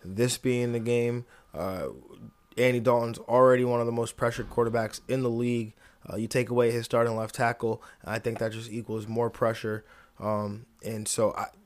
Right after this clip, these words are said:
I do like Auden Tate, um, and obviously Tyler Boyd. But as we've seen,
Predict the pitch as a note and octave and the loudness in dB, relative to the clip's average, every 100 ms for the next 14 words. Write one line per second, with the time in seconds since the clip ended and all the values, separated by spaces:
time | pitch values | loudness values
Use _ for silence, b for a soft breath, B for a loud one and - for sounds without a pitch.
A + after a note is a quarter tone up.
0 | _ B2 B2 A#2 D3+ C3+ C#3 C3+ - C3 | _ -2 0 4 4 8 8 6 4 6
1 | B2+ A#2+ - A#2+ B2 - _ _ _ _ | 6 2 -2 0 -2 -4 _ _ _ _
2 | _ _ - G2 G2 F#2+ E2+ A2+ A#2 A#2 | _ _ -8 -6 -4 -6 -8 -4 0 2
3 | A#2 - A2+ B2 A#2 G#2+ G#2 A#2 B2 B2 | 0 -4 -4 0 0 -2 0 4 4 2
4 | b b b - A2+ A#2 B2 A#2+ B2 - | b b b 0 2 4 2 2 -2 -2
5 | - B2+ B2 B2 A#2 | -2 0 0 -4 -8